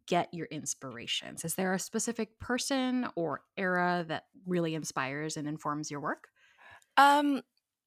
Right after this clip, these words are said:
Speaker 2: I have a costume list a mile, like, wish list a mile long. So usually I'm trying to pick off that, but stuff that ends up on the list is, um, I spend a lot of time going down the rabbit hole of Pinterest and looking at beautiful dresses,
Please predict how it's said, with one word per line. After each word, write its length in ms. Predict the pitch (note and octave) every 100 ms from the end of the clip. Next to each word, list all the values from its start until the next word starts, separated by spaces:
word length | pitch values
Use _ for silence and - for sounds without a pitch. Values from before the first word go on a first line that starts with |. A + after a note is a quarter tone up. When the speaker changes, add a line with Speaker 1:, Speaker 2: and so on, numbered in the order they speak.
| - - - _ _ _ -
Speaker 2:
I 100 | C4+
have 120 | D4
a 40 |
costume 420 | - C4 - A3+
list 240 | F#3+ F3+ - - _ _ _
a 80 | F3+
mile, 420 | D3+ D3 D#3 D3
like, 200 | E3+ F#3+
wish 180 | G3 F#3+
list 180 | D#3+ -
a 60 | D#3+
mile 400 | D#3 E3 F3 D#3
long. 440 | D#3 E3 G#3 C#4
So 220 | - -
usually 360 | F3+ A3 B3 C#4
I'm 120 | A#3
trying 240 | - A#3
to 80 | A3
pick 220 | G#3 G#3+
off 220 | F#3 E3 -
that, 280 | F#3 D#3+ - - -
but 180 | - -
stuff 280 | - B3 A#3
that 160 | C4 -
ends 160 | A3
up 120 | A3+
on 120 | G#3 G3
the 80 |
list 200 | F#3 F#3
is, 200 | F#3 E3 -
um, 400 | F3 F3 F3 F3+ - - - -
I 80 | A#3
spend 180 | A#3 C#4
a 60 | C#4+
lot 220 | B3+ B3
of 40 |
time 260 | A#3 A#3+ A3+
going 220 | G#3+ A3
down 160 | G#3+ G#3
the 80 |
rabbit 300 | F#3 F#3 G3
hole 240 | G3+ G3+ G3
of 80 | F#3
Pinterest 640 | G3+ B3+ C4 C4+ - -
and 120 | - F3+
looking 260 | F#3 F#3
at 160 | D#3+ -
beautiful 400 | F3+ F3+ F3 E3
dresses, 960 | G3 A#3+ B3 - A#3+ A#3+ A#3+ A#3+ A#3